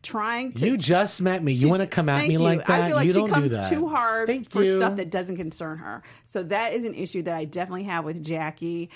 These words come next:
Speaker 1: I feel like, that being said, Teresa, like, it's old. Let it go.
Speaker 2: Yeah.
Speaker 1: Um, I think Teresa is very much like,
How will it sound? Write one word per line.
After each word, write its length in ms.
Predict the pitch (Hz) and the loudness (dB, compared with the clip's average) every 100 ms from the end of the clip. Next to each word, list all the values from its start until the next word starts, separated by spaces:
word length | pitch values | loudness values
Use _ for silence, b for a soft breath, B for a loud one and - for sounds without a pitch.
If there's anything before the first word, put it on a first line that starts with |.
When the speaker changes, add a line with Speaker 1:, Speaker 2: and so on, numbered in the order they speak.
| B B | B B
Speaker 1:
I 120 | - 180 | -8 -6
feel 200 | 196 196 | -4 -2
like, 300 | 180 175 - | -4 -6 -12
that 260 | 180 175 175 | -8 -6 -4
being 220 | 175 170 | -6 -6
said, 360 | 170 226 226 220 | -6 -4 -4 -4
Teresa, 480 | - 247 240 226 214 | -8 -10 -8 -8 -6
like, 280 | 202 202 - | -6 -6 -8
it's 180 | 220 - | -10 -6
old. 360 | 165 160 160 147 | -6 -6 -6 -6
Let 100 | 147 | -8
it 140 | 147 | -6
go. 340 | 196 185 185 151 | -4 -2 0 0
Speaker 2:
Yeah. 300 | 139 101 104 - | 0 0 -8 -4
Speaker 1:
Um, 320 | 180 170 170 | -2 0 0
I 80 | 131 | -4
think 220 | 196 180 | -4 -6
Teresa 420 | - 185 202 202 170 | -6 -6 -6 -6 -6
is 160 | 165 | -6
very 220 | 156 170 | -4 -4
much 260 | 175 160 151 | -4 -4 -6
like, 300 | 147 143 | -8 -10